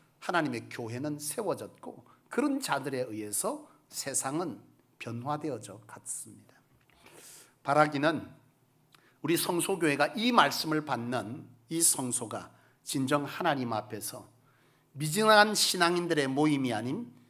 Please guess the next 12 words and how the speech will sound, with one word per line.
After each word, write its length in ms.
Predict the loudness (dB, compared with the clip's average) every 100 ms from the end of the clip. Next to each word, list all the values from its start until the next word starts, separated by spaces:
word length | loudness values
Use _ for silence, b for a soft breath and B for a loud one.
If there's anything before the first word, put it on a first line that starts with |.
| b b b -2
참 500 | 0 0 -2 -6 -12 -20 _ _ _
뜨겁고 920 | -8 0 -2 -2 -14 2 2 2 2
열심 540 | 4 4 2 -4 -4 -2
있는 320 | -2 -2 -2
참 400 | -2 -2 -4 -6
믿음을 420 | -4 -2 -2 -2
가진 380 | -4 -4 -6 -8 B B B B _
공동체, 840 | -8 -4 -2 -2 -2 -4 -6 -8 -14 _ _ _ _
그래서 300 | 0 4 4
하나님께서 720 | 4 4 4 2 0 0 2
우리를 500 | 0 -4 -2 0 0
통해 580 | -4 -6 -2 -2 -4 -12